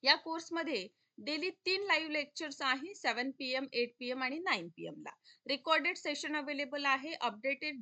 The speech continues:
दहा युनिटच्या नोट्स अव्हेलेबल आहे, जेणेकरून कुठल्याही बुक यूज करण्याची आवश्यकता नाही भासणार. दोन हजार प्लस एमसीक्यूज, दहा वर्षाची तुम्हाला पीवायक्यू मिळेल आणि वीकली टेस्ट देखील अव्हेलेबल आहे.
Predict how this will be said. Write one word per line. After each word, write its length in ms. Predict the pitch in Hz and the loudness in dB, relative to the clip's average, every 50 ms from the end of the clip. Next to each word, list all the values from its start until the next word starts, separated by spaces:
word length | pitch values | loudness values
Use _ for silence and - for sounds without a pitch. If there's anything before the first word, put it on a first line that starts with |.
| 190 - | -4 -2
दहा 260 | - - - 262 277 | -2 0 2 2 0
युनिटच्या 600 | 302 294 302 277 277 302 302 294 - - 302 285 | 0 0 -4 -4 -4 -4 -6 -8 -8 -6 -4 -4
नोट्स 400 | 277 262 247 254 294 302 - - | -4 -4 -4 -6 -6 -8 -8 -8
अव्हेलेबल 480 | 277 247 269 262 269 277 240 277 269 262 | -8 -6 -6 -6 -6 -6 -6 -4 0 0
आहे, 220 | 254 254 247 302 285 269 | 0 0 0 -4 -8 -6
जेणेकरून 420 | 240 226 240 233 - 262 269 285 | -6 -6 -6 -6 -8 -6 -6 -6
कुठल्याही 500 | 277 - 247 - - 240 247 254 269 302 | -8 -8 -12 -10 -6 -4 -4 -2 -4 -6
बुक 320 | 269 240 - 285 302 285 _ - | -8 -8 -8 -10 -10 -10 _ -10
यूज 220 | 285 285 285 - | -10 -10 -8 -8
करण्याची 480 | - 262 247 247 254 262 254 254 269 262 | -6 -4 -4 -4 -4 -6 -6 -4 -4 -4
आवश्यकता 540 | 240 226 226 247 240 - 247 - - 254 | -4 -4 -4 -6 -8 -10 -12 -10 -8 -6
नाही 320 | 247 247 233 233 220 262 311 | -6 -6 -6 -8 -8 -10 -10
भासणार. 460 | - 254 226 208 - - 254 269 359 - _ _ - - - - - _ - | -8 -6 -6 -6 -6 -8 -10 -10 -10 -10 _ _ -20 -20 -20 -20 -16 _ -2
दोन 140 | 262 294 311 | 0 2 2
हजार 280 | 339 320 320 359 370 | 4 6 6 6 6
प्लस 220 | 349 349 349 370 370 | 4 2 0 2 4
एमसीक्यूज, 680 | 320 285 285 285 311 320 285 - 320 330 339 359 320 | 2 2 0 0 -6 -8 -6 -6 -4 -4 -4 -4 -2
दहा 260 | 247 254 254 240 254 302 311 285 240 | 0 0 0 2 0 -4 -4 -4 -4
वर्षाची 500 | 247 254 247 247 - 294 285 277 277 302 | -4 -4 -4 -4 -4 -4 -4 -4 -6 -8
तुम्हाला 360 | 285 285 277 277 277 277 269 | -8 -4 -4 -2 -2 -2 -4
पीवायक्यू 580 | 277 - - 254 247 233 254 254 262 254 - 277 | -4 -6 -6 -6 -4 -2 -2 -2 -4 -4 -6 -4
मिळेल 360 | 269 254 247 247 247 262 277 285 - - - - - | -2 -2 0 0 -2 -2 -4 -8 -12 -20 -20 -10 -4
आणि 200 | - 226 247 294 | 0 0 0 0
वीकली 340 | 247 269 277 262 - 294 320 | 0 -4 -6 -4 -6 -6 -4
टेस्ट 280 | 285 - 269 269 247 226 | 0 0 0 0 0 -2
देखील 280 | 254 254 247 - 302 285 | -6 -6 -4 -4 -4 -2
अव्हेलेबल 480 | 233 - 160 156 156 151 - 151 151 | -2 -4 -4 -8 -8 -10 -10 -8 -8
आहे. 260 | 151 147 - - 135 | -8 -8 -10 -14 -18